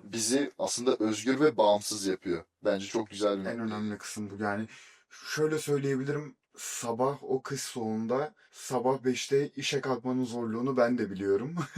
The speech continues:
Speaker 2: <laughs> Ve bunu yapmamak, kışın evinizde olabilmek, hatta kışın tatilde olabilmek, kışın sevdiklerinizle olabilmek, bu işin en güzel kısmı ve benim de en çok hayal ettiğim kısımdı. Çünkü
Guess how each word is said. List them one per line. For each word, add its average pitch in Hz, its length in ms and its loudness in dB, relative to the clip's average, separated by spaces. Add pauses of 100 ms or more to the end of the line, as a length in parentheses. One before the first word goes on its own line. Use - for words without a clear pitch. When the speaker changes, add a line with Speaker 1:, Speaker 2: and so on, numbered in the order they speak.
(180)
Speaker 2:
<laughs> - 420 -20
Ve 147 260 10
bunu 110 460 -4
yapmamak, 151 580 4 (180)
kışın 160 560 -2
evinizde 127 520 4
olabilmek, 107 640 2
hatta 151 420 0
kışın 190 280 -2
tatilde 131 600 0
olabilmek, 101 680 4 (360)
kışın 156 240 -4
sevdiklerinizle 127 800 4
olabilmek, 95 600 -2 (240)
bu 190 360 6 (280)
işin 165 420 0 (280)
en 165 280 4
güzel 120 360 4
kısmı 101 580 -8
ve 131 120 10
benim 139 220 2
de 135 80 4
en 135 60 -2
çok 135 220 -4
hayal 127 280 4
ettiğim 113 360 -2
kısımdı. 95 440 -8
Çünkü 113 320 -8